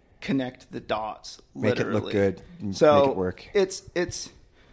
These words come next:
Speaker 1: they don't get a ton of freedom because we are so kinda, like, function driven.
Speaker 2: Mm-hmm.
Speaker 1: So it's like, and there's only so many ways to skin a cat. And it's something we talk about all the time is you're like, "Okay, do we make this one look the same as the la-,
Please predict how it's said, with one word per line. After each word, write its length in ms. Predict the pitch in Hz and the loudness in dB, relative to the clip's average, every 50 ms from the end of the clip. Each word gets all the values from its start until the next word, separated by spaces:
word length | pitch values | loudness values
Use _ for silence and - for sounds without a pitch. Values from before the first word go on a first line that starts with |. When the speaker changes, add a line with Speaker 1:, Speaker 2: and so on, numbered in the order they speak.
| - - - | -16 -8 -2
Speaker 1:
they 140 | - 180 190 | 2 4 4
don't 360 | 202 214 214 175 131 143 135 | 6 4 4 2 -4 -8 -2
get 240 | 135 151 139 147 147 | 0 2 2 2 2
a 60 | 131 | 0
ton 340 | - - - 139 143 151 143 | -2 -4 -4 -2 -2 -2 -2
of 100 | 127 - | -4 -6
freedom 540 | - - 143 151 156 175 185 185 185 185 185 - | -8 -8 -4 -4 -2 -2 -2 -2 -4 -4 -6 -8
because 380 | 156 135 - - 151 147 127 | -12 -10 -4 -2 -2 -2 -2
we 120 | 135 139 135 | -2 -2 0
are 300 | 139 135 143 151 147 - - - - _ _ | 2 2 2 0 0 -4 -8 -20 -20 _ _
so 300 | - - - 156 151 156 | -16 -8 -4 -2 -2 -2
kinda, 260 | 151 - - 156 151 151 | -4 -6 -8 -8 -6 -6
like, 160 | 147 - - - - | -8 -8 -10 -12 -8
function 420 | 156 156 151 147 - - 160 - | -6 -6 -6 -8 -8 -8 -8 -8
driven. 440 | - 147 147 147 151 185 202 220 214 - - _ - - | -6 -4 -4 -4 -4 -4 -6 -6 -8 -10 -16 _ -12 -10
Speaker 2:
Mm-hmm. 260 | 117 104 110 104 101 101 - - | -10 -8 -8 -10 -12 -12 -14 -12
Speaker 1:
So 60 | - 143 | -10 -8
it's 80 | 135 | -6
like, 160 | 139 135 - - | -6 -6 -6 -6
and 80 | 156 147 | -6 -4
there's 140 | 143 139 151 | -4 -2 -2
only 260 | 165 160 147 131 117 - | -2 -2 -2 -4 -6 -8
so 200 | - - - 139 | -14 -8 -6 -4
many 160 | 135 131 127 | -4 -4 -6
ways 300 | 123 127 120 123 127 135 | -6 -6 -4 -4 -6 -6
to 100 | - - | -8 -14
skin 300 | - - - - - - | -16 -16 -14 -12 -12 -12
a 40 | - | -12
cat. 500 | - - - 127 127 123 120 - - - - | -14 -12 -8 -4 -4 -4 -4 -6 -10 -12 -10
And 300 | 135 127 123 123 123 - - _ _ _ _ _ _ _ _ - | -8 -8 -8 -8 -10 -12 -16 _ _ _ _ _ _ _ _ -14
it's 100 | - - | -6 -2
something 200 | 214 208 185 165 151 | 0 2 2 2 2
we 60 | 151 | 0
talk 260 | 147 208 143 143 135 | 2 0 0 0 0
about 180 | 135 135 110 - | -2 -2 -2 2
all 180 | 131 135 123 | 2 2 2
the 80 | 120 117 | 2 -2
time 560 | - - - 143 139 135 120 120 120 135 147 - - _ _ - - - _ - - - - - - _ - | -8 -6 -4 -4 -4 -2 -4 -4 -6 -8 -10 -12 -16 _ _ -20 -20 -20 _ -20 -20 -20 -20 -20 -18 _ -6
is 200 | 156 127 113 113 | -6 -6 -4 -4
you're 80 | 113 107 | -6 -6
like, 160 | 107 - - - | -6 -6 -2 -2
"Okay, 360 | 160 165 - 185 131 123 135 | -2 0 0 0 0 0 -2
do 80 | 135 143 | -4 -4
we 80 | 147 147 | -4 -4
make 220 | 147 143 139 - | -4 -6 -8 -10
this 160 | 147 135 - - | -12 -12 -8 -6
one 160 | 147 131 127 | -4 -2 -2
look 240 | 127 123 123 - - - _ _ _ - - - - - - | -2 -4 -6 -10 -14 -20 _ _ _ -20 -20 -20 -20 -16 -12
the 100 | - - | -12 -10
same 380 | - - 127 131 123 127 127 117 | -8 -6 -6 -4 -4 -4 -4 -4
as 140 | 120 156 | -6 -8
the 80 | 147 117 | -8 -8
la-, 200 | 95 95 - | -8 -8 -10